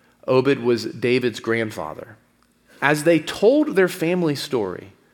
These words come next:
as this story got passed down, how do you think it shaped this family? I mean, how much of Naomi's language, how much of her prayers seeped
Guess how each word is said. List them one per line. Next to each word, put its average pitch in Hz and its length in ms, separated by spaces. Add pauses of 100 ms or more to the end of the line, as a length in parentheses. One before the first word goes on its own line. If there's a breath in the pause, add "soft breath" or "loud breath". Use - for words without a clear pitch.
(260 soft breath)
as 147 180
this 233 140
story 165 600
got - 360
passed 110 280
down, 92 140
how 247 320
do 392 60
you 330 100
think 208 180
it - 120
shaped - 500 (260 loud breath)
this 110 160
family? 90 400
I - 400
mean, 165 120
how 202 100
much 247 140
of 196 100
Naomi's 165 400
language, 123 520
how 139 80
much 156 140
of 160 120
her 131 120
prayers 127 880 (200 loud breath)
seeped - 480